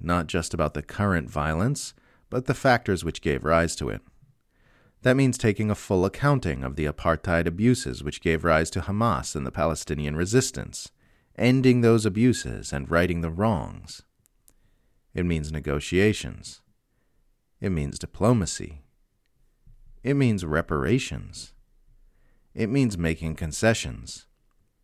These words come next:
It means sitting down and talking. It means acknowledging the problem so that it can be fixed.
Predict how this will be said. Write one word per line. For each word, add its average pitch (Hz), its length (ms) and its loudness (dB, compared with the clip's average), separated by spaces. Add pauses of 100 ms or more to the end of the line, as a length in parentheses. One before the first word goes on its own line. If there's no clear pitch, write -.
(180)
It 92 80 0
means 87 260 0
sitting 101 320 0
down 80 220 2
and 73 120 -4
talking. 110 600 -4 (920)
It 95 100 -4
means 101 280 2
acknowledging 92 640 2
the 85 60 -2
problem 110 560 0
so - 180 -4
that 76 160 0
it 73 80 -8
can 78 140 -8
be 69 120 -8
fixed. - 640 -6